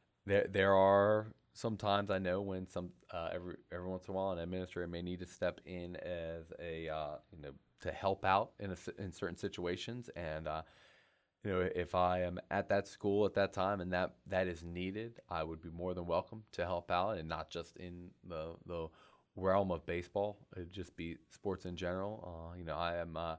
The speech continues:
I'm a, I've always been a team first kinda guy. Um, and so, but, uh, i-, if, if that thing gets changed, uh,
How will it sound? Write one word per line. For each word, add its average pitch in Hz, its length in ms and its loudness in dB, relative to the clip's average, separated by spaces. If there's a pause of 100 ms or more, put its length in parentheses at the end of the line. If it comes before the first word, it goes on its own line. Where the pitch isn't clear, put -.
(320)
I'm 98 140 2
a, - 120 6
I've 92 140 0
always 95 200 4
been 92 180 2
a 87 40 -4
team 95 300 -8
first - 440 -4
kinda 90 240 -2
guy. 92 320 -2 (460)
Um, 80 420 -4 (160)
and 85 200 -8
so, 80 600 0 (200)
but, 80 380 2
uh, 82 240 -4 (880)
i-, 98 200 2
if, 95 220 0 (560)
if 95 200 -2
that 110 200 4
thing 123 200 2
gets 113 260 2
changed, 120 500 -2
uh, 101 200 0